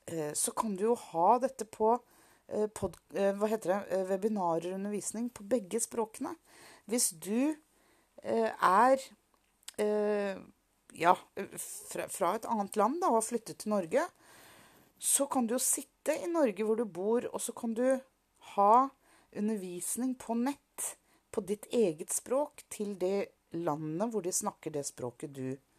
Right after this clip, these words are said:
eh, også da snakker. Eh, eh, og, og hvor mange milliarder er vi på jorden? <laughs> Ja, ikke sant? Det er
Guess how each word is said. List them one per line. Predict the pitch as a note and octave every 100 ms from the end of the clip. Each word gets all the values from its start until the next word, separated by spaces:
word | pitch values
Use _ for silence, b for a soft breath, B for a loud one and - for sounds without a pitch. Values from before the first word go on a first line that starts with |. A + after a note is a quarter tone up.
| b b b
eh, | B2 A#2+ A#2+
også | A2+ - A#2+
da | A#2
snakker. | - C3 - C#3 - _ _ _ _ _ _ _ _ _ _ _ _ - - B B B B B -
Eh, | E3+ D#3 A#2+ F#2+ - _ _ _ - _ -
eh, | - D#3 D#3+ D3+ D3+ C3 F#2+
og, | - F#3 A2+ C#3+
og | G3
hvor | G#3+
mange | G3+ E3+ F3
milliarder | F#3 F3+ E3 F3 E3
er | D#3+
vi | E3
på | A3
jorden? | G3+ A#3 D#4 - -
<laughs> | - - _ _ _ b b b -
Ja, | D#3+ B2+ _ -
ikke | - F3
sant? | A#3 D#4 G#3
Det | F#3+
er | F3+ E3 G3+